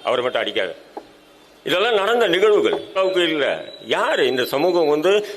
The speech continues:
இன்னைக்கு வந்து ஒருத்தன் மாநாடு போடுறான்னா அஞ்சு கோடி ரூபாய் கொடுக்குறான். அஞ்சு கோடி ரூபாய் முஸ்லீம் லீக் சார்பா நேத்து மாநாடு போடுறான் அவசர அவசரமா. இந்த சமுதாயத்தில் இருக்கக்கூடிய செல்வந்தர்கள் கொடுக்குறாங்க. ஆனா இந்த சிறைவாசிகள்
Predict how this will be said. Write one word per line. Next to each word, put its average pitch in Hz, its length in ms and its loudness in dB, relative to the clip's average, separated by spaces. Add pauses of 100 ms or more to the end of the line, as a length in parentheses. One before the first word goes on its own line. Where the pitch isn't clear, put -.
இன்னைக்கு 151 360 0
வந்து 160 220 4
ஒருத்தன் 139 300 2
மாநாடு 180 420 0
போடுறான்னா 160 280 2
அஞ்சு 190 380 2
கோடி 196 220 4
ரூபாய் 220 220 4
கொடுக்குறான். 190 540 2 (680)
அஞ்சு 175 340 0
கோடி 180 240 2
ரூபாய் 214 280 4
முஸ்லீம் 190 320 2
லீக் 185 240 0
சார்பா 190 280 0
நேத்து 190 240 2
மாநாடு 202 380 2
போடுறான் 180 300 2
அவசர 165 320 2
அவசரமா. 170 600 0 (600)
இந்த 202 160 2
சமுதாயத்தில் 220 580 2
இருக்கக்கூடிய 208 720 4 (220)
செல்வந்தர்கள் 220 560 2
கொடுக்குறாங்க. 196 720 2 (160)
ஆனா 233 180 0
இந்த 220 180 2
சிறைவாசிகள் 233 1000 4